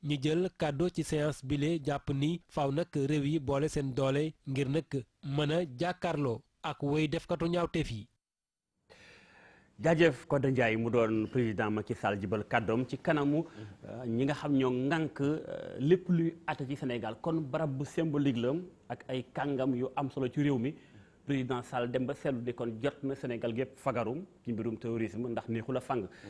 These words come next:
Speaker 2: D'abord, bala ñuy toj fagaru gi lan la? Professeur Yankoba Seydi, lan mooy wuute ak baat yi mbirum terroriste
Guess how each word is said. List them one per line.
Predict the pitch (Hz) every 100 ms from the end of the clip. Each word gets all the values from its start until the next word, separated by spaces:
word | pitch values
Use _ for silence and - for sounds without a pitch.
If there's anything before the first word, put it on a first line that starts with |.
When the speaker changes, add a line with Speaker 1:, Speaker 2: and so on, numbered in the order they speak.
| 92 - -
Speaker 2:
D'abord, | 107 190 202 220
bala | 165 202
ñuy | 214 202
toj | 190 185 175 - - - - -
fagaru | - 170 147 131
gi | 113
lan | 127 127 101
la? | 87 - - _ _ _ - - - _ _
Professeur | 151 156 156 160
Yankoba | 127 113 113 101
Seydi, | - 113 90 95 - - - - - - - _ _ -
lan | 147 240
mooy | 202 170
wuute | 143 147 151 135 165 - - _ - - _ _ _ -
ak | 123
baat | 110 165 131
yi | 110 98 - _ -
mbirum | 120 139 143
terroriste | 147 139 127 - -